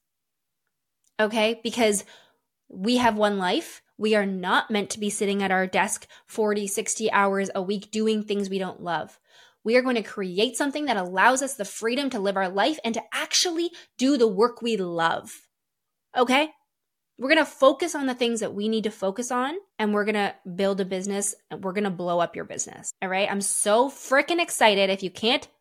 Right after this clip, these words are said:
tell, I look forward to seeing your application. When you apply, you'll book a call. We will get on that call. We will look at your business. We will,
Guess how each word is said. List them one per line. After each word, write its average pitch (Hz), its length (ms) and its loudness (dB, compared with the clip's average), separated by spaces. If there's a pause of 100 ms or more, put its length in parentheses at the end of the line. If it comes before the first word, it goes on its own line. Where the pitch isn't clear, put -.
(160)
tell, 240 720 4
I 208 60 -8
look 214 120 -10
forward 202 340 -2
to 226 40 -4
seeing 220 220 -4
your 208 80 2
application. 220 520 -2
When 190 140 -2
you 185 120 -2
apply, 262 680 4 (720)
you'll 208 160 0
book 202 200 0
a 180 60 -10
call. 277 460 4
We 220 120 -2
will 196 120 0
get 196 200 0
on 214 120 2
that 220 140 2
call. 233 240 0
We 214 160 -2
will 233 260 -2
look 214 220 -4
at 220 120 -2
your 190 120 -2
business. 180 420 -4
We 226 100 -2
will, 285 160 -2